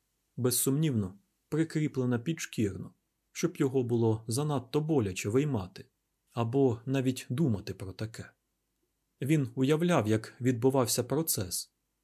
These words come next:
пір'їна за нестерпною пір'їною. Коли пороблений злегка повернувся до Дерхан, Айзек побачив у нього на спині потворний клубок затверділої плоті, де ті крила,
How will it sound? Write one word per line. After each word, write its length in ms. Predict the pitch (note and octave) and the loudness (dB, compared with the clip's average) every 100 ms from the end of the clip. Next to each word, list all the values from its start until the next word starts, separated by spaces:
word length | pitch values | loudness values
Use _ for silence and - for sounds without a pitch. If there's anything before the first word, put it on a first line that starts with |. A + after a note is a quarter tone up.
| _ - | _ 0
пір'їна 680 | B2+ A#2 D3+ D#3 C3 A#2 | 4 4 4 4 4 2
за 140 | A2 D#3 | 2 0
нестерпною 720 | D#3 - C#3+ A#2 A2+ A#2+ A#2 | 0 0 0 -2 0 0 0
пір'їною. 640 | D3 D3 B2 G2 F2+ E2 - _ _ _ _ _ _ _ _ | -2 0 0 -2 -6 -14 -20 _ _ _ _ _ _ _ _
Коли 220 | - B2+ | 0 2
пороблений 640 | B2 C3+ D#3 C3+ B2+ A#2+ A2 | 4 4 4 4 4 4 2
злегка 420 | G#2+ C3 - C#3+ | 2 0 2 0
повернувся 560 | B2 A#2 C3 B2+ - | 2 2 2 2 0
до 100 | A2+ | -2
Дерхан, 540 | A2 A#2 A2+ - C#3 A#2+ - _ _ | 0 0 -2 -2 -2 -2 -8 _ _
Айзек 340 | E3 D3+ C#3 C3+ | -2 2 2 2
побачив 460 | C#3+ D3 C#3 B2+ | 2 2 0 0
у 40 | A#2+ | 0
нього 220 | B2 A2+ | 2 2
на 120 | A2+ | 2
спині 520 | A2+ - C3+ A#2 G2+ - _ - | 0 0 2 2 0 -6 _ -4
потворний 600 | D#3 D#3 C#3+ C#3+ A#2 A2+ | -4 -2 0 2 2 0
клубок 520 | A2+ B2+ A2+ B2+ A#2 A#2+ | 0 -2 2 0 0 -2
затверділої 760 | C3+ - C#3 B2 A2+ A2 C#3+ | -2 0 0 2 2 4 2
плоті, 560 | - D#3 G2 F#2 G#2+ - _ _ _ | 2 0 0 -4 -16 -20 _ _ _
де 300 | G#2+ G#2+ G2 | -2 -2 -2
ті 180 | G2 A2+ | -4 -6
крила, 480 | A2+ B2+ C#3+ G#2+ | -2 0 2 2